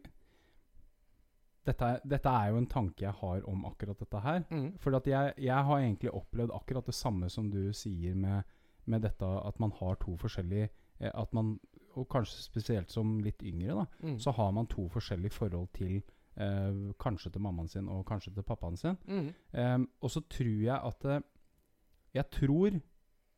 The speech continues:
Speaker 1: jeg sier tror,
Speaker 2: Ja.
Speaker 1: for jeg vet ikke.
Speaker 2: Nei, nei.
Speaker 1: Som sagt, jeg vet ikke en dritt.
Speaker 2: <laughs>
Speaker 1: Jeg er
Speaker 2: Ja.
Speaker 1: ver-, ver-,
Speaker 2: Jeg skjønner det.
Speaker 1: verdens mest uintelligente fyr,
Speaker 2: <laughs> Nei,
Speaker 1: egentlig.
Speaker 2: nei, nei.
Speaker 1: Selv om jeg, selv om jeg stadig vekk prater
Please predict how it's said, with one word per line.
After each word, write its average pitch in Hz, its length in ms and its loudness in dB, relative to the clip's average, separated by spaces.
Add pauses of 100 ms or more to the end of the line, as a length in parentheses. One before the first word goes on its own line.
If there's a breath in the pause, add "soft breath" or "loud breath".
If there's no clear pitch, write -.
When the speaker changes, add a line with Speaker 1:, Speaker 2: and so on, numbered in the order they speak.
Speaker 1:
jeg 117 100 -2
sier 120 240 0
tror, 156 300 4 (220)
Speaker 2:
Ja. 147 120 -4
Speaker 1:
for - 140 -8
jeg 107 40 4
vet 101 240 2
ikke. 156 340 2
Speaker 2:
Nei, 135 80 -4
nei. 160 140 -4
Speaker 1:
Som 127 140 2
sagt, 147 200 2
jeg 135 100 6
vet 104 160 4
ikke 101 100 4
en 117 80 8
dritt. - 240 10
Speaker 2:
<laughs> 269 120 10
Speaker 1:
Jeg 131 200 12
er - 40 12
Speaker 2:
Ja. 147 120 8
Speaker 1:
ver-, 151 140 2 (220)
ver-, 139 560 12
Speaker 2:
Jeg - 400 2
skjønner 127 480 8
det. - 260 -6
Speaker 1:
verdens 139 380 6
mest 143 220 6
uintelligente 117 640 2
fyr, 151 180 4
Speaker 2:
<laughs> - 20 6
Nei, - 120 4
Speaker 1:
egentlig. 165 260 8
Speaker 2:
nei, 180 160 6
nei. 170 100 4
Speaker 1:
Selv 151 220 8
om 147 60 8
jeg, 156 320 6
selv 143 200 4
om 143 60 2
jeg 160 360 8
stadig 139 360 6
vekk 151 340 2
prater 143 340 6